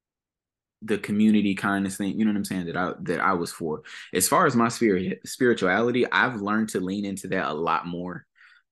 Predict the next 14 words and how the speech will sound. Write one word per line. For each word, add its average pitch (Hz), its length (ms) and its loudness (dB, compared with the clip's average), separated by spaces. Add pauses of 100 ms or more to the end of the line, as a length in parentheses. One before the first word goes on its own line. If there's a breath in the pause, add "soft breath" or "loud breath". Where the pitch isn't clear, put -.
um, 80 560 -4 (1600)
in 113 200 6
these 113 200 6
times. 113 560 2 (540 loud breath)
Uh, 82 460 0 (100)
I 101 260 2
find 90 960 -2 (480)
it's - 340 -6 (140)
really, 139 280 -4
I, - 160 -4
like, 92 340 -2
a, 98 300 2 (120)
there 120 400 4
are 98 380 2